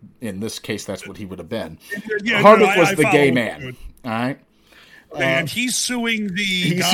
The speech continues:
Speaker 1: sues
Speaker 2: who
Speaker 1: the,
Speaker 2: threw out the
Speaker 1: no,
Speaker 2: case?
Speaker 1: he sues the attorney general of the state, the, the party who defends all of Georgia's laws, the head
Speaker 2: Okay,
Speaker 1: lawyer
Speaker 2: okay.
Speaker 1: of, of the entire state. Uh,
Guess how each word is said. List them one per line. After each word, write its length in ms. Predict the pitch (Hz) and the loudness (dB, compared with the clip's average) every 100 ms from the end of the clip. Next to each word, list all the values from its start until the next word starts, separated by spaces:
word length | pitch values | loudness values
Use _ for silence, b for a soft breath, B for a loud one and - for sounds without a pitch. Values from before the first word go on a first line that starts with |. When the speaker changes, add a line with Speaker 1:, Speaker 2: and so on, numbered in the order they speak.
| 190 | 4
Speaker 1:
sues 100 | 262 | 4
Speaker 2:
who 60 | 180 | 4
Speaker 1:
the, 80 | 151 | 4
Speaker 2:
threw 220 | 175 208 | 2 -2
out 120 | 202 - - | -4 -8 -2
the 60 | |
Speaker 1:
no, 80 | 175 | -2
Speaker 2:
case? 240 | - 180 | -2 -6
Speaker 1:
he 140 | 160 180 | -4 -2
sues 280 | - 208 151 | 0 0 2
the 100 | 160 | 0
attorney 440 | 131 - 175 156 101 | 0 -2 -2 -2 -2
general 500 | 90 127 110 76 - _ | -2 -2 -2 -6 -18 _
of 160 | 113 90 | -10 -10
the 80 | 82 | -10
state, 380 | - 90 78 - | -10 -10 -10 -4
the, 160 | 120 | -4
the 120 | 107 | -4
party 320 | - 170 170 139 | 0 2 2 0
who 260 | 147 131 104 | -2 -4 -10
defends 520 | - 127 139 123 98 - | -12 -6 -2 -4 -6 -10
all 300 | 110 120 113 | -4 -2 0
of 100 | 104 | -4
Georgia's 460 | 92 104 92 92 - | -8 -12 -10 -14 -12
laws, 480 | 90 80 82 - - _ _ _ _ - | -14 -14 -16 -16 -16 _ _ _ _ -6
the 80 | - | 2
head 220 | 190 190 | 6 6
Speaker 2:
Okay, 200 | 151 143 | 6 4
Speaker 1:
lawyer 240 | 120 87 | 2 0
Speaker 2:
okay. 360 | 208 208 175 226 _ B B B B B B | -6 -4 -6 -8 _ B B B B B B
Speaker 1:
of, 280 | - 123 113 | -12 -12 -8
of 200 | 151 127 | -4 0
the 120 | 131 | 0
entire 320 | 107 135 117 | -2 -2 -4
state. 380 | - - 98 76 b b b b - | -4 -4 -6 -6 b b b b -6
Uh, 300 | 127 127 | -4 -2